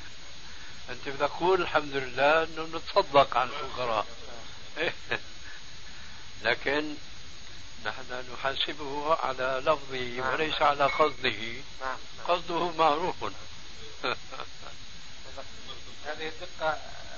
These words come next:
Speaker 2: نتعلمها دائمًا.
Speaker 1: عفوًا. بارك الله فيك. إذا كان الواقع هو هكذا فقد قمت بالواجب وزيادة.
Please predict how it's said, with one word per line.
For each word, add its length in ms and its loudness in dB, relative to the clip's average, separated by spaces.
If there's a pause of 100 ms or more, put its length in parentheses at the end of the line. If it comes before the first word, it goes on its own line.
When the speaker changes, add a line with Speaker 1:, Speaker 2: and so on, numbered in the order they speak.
Speaker 2:
نتعلمها 540 -4
دائمًا. 300 -6 (320)
Speaker 1:
عفوًا. 300 0 (1040)
بارك 300 2
الله 200 0
فيك. 320 -4 (220)
إذا 200 -4 (100)
كان 180 0
الواقع 580 2
هو 240 -4
هكذا 600 -6 (840)
فقد 320 0 (140)
قمت 600 0 (180)
بالواجب 840 4
وزيادة. 640 2